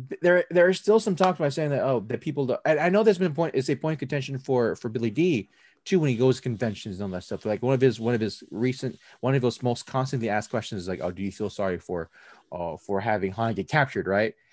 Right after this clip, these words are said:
And people still don't forgive him for that. I'm like, this is really, like, it, it's crazy how much, how much of a conversation this is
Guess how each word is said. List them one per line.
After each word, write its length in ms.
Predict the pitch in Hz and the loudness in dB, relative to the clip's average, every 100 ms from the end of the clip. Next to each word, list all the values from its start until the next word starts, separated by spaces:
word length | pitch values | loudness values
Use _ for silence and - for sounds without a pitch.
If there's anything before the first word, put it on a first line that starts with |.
| _ - | _ -20
And 120 | - | -12
people 180 | - 120 | -8 -4
still 240 | - 107 | -2 -2
don't 220 | 101 104 | -2 -2
forgive 180 | 123 160 | 0 0
him 60 | 139 | 0
for 80 | |
that. 240 | 104 95 82 | -2 0 -2
I'm 80 | 117 | -4
like, 260 | 123 113 - _ _ _ | -4 -4 -8 _ _ _
this 160 | 160 277 | -6 -4
is 80 | |
really, 220 | 240 233 185 | -2 0 2
like, 260 | 147 - _ - _ _ | 2 0 _ -20 _ _
it, 240 | - 175 - | -2 -2 2
it's 160 | 202 - | 0 0
crazy 380 | - 226 190 | 2 4 6
how 220 | 170 147 160 | 4 4 0
much, 420 | 147 135 - - _ _ _ _ _ _ - | 2 0 -2 -12 _ _ _ _ _ _ -14
how 280 | - 156 147 | -2 0 2
much 360 | 135 135 123 - | 0 -2 -4 -6
of 100 | 117 | -10
a 40 | |
conversation 540 | - 123 110 113 - 107 | -6 -4 -2 -4 -6 -10
this 140 | - | -8
is 400 | 120 170 233 - | -4 -2 -4 -12